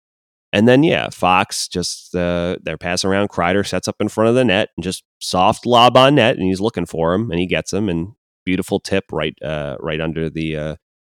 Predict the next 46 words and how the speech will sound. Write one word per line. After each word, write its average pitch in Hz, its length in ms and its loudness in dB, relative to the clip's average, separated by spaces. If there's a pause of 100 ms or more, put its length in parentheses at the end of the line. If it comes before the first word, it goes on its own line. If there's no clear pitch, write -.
the, 78 80 -10 (160)
either 78 240 -6
the, 73 360 -8
I 98 60 -8
think 95 120 -6
it - 20 -6
was 73 100 -8
the 73 80 -12
blocker 71 520 -8 (200)
of 69 220 -14
Fleury. 92 420 -2
And 78 240 -6 (840)
yeah, 147 160 0
they're - 120 2
just, - 360 -2
they're 107 160 -2
confident, 85 680 -6
and 85 120 -6
they're 82 120 -6
just 98 160 -8
not 95 220 0
overthinking 82 600 -4
it. 87 100 -4
They're 92 120 -4
just 87 240 -10
playing 60 420 -10
now. 57 280 -12 (600)
And 90 320 -2
I 92 140 -2
think 123 180 -2
that's - 220 -2
why 85 400 0
their 85 140 -4
metrics 82 420 -8
have 92 100 -6
looked 87 240 -10
so 95 160 -4
much 95 220 -6
better, 101 280 -2
and 90 80 -4
they're 69 120 -6
working 82 340 -6
their 80 140 -4
way 78 260 -6
in 95 160 -4
after 80 360 -10